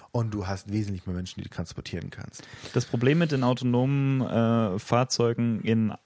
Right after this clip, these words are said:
Speaker 2: äh, also als, naja, als Asset sozusagen eines Mobilitätsdienstleisters. Ich stell mir das dann so vor, dass du eben, äh, ein Abo hast bei meinetwegen Mercedes oder so oder was weiß ich, die werden das vielleicht ausgründen und wie auch immer.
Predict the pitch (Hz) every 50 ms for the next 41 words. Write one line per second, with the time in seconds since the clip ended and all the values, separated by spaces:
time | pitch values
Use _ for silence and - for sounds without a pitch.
0 | - _ - 110 107 107 107 107 107 - 113 101 104 95 107 107 - - - -
1 | - _ _ _ _ - - - - 95 - - - - - - 117 110 110 110
2 | 110 110 110 - - - 120 123 - 123 113 - 123 110 - 110 104 113 110 110
3 | 110 104 107 110 107 - - 110 - 113 107 101 - 120 131 131 - - - 110
4 | 101 101 - - 95 101 104 104 - 127 127 113 - 101 - - 107 107 113 107
5 | 107 101 - - 107 104 104 110 110 - - 110 104 107 107 - - - - -
6 | 107 104 101 - - - - - - - - - - 107 101 101 101 - - -
7 | - 208 - - 117 117 123 117 110 113 107 110 110 - - - - - - 107
8 | 113 110 110 113 110 107 107 107 107 107 104 - 107 104 107 107 107 104 104 104
9 | - - 107 110 110 117 110 - - - - - - - 110 110 113 110 113 120
10 | 117 _ _ _ - - - - 104 107 107 104 101 - - - - - - -
11 | - - 98 98 - - - 107 - - 120 - - - - 110 110 104 101 107
12 | 107 107 104 - - 98 101 - - 104 107 104 - - 107 110 107 104 - 107
13 | 104 104 101 - - 101 - - - - - - - - - - - - - -
14 | - 127 127 151